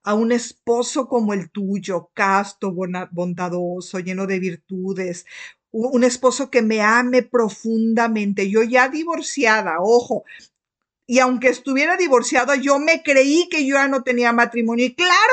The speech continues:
que tenía matrimonio, por Dios. Divorciada,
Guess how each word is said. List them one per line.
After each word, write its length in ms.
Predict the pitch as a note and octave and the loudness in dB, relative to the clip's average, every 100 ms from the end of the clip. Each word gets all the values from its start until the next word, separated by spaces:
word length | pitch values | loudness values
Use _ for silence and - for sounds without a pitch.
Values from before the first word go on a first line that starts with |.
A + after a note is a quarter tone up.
| B4 | 2
que 100 | G4 | 0
tenía 320 | D4 D4+ C#4+ | 0 2 2
matrimonio, 760 | C#4 C4 B3 B3 A#3+ A3+ G#3+ G3+ | 2 -2 0 -2 0 0 0 0
por 180 | A3+ A#3 | 2 4
Dios. 420 | B3 G#3+ G3 - - - | 4 4 2 -8 -20 -4
Divorciada, 640 | B3 C4 C4+ - E4+ F#4+ | 2 6 6 6 2 2